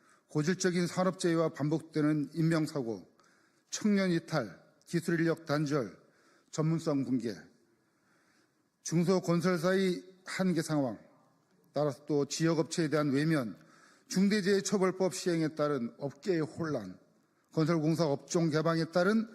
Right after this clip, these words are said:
불공정한 경정체계, 이러한 구조적인 문제는 수십 년간 누적된 결과이며 단기 처방이나 선언적 접근으로는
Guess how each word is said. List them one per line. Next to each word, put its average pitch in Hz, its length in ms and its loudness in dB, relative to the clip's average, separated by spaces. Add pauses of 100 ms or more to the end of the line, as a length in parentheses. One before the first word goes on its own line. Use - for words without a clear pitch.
(1000)
불공정한 165 720 0
경정체계, 147 880 -2 (880)
이러한 233 400 2
구조적인 202 520 2
문제는 180 420 2
수십 208 320 -4
년간 196 300 2
누적된 160 480 -2
결과이며 139 540 0
단기 160 300 -2
처방이나 170 520 0
선언적 202 640 -2
접근으로는 156 760 0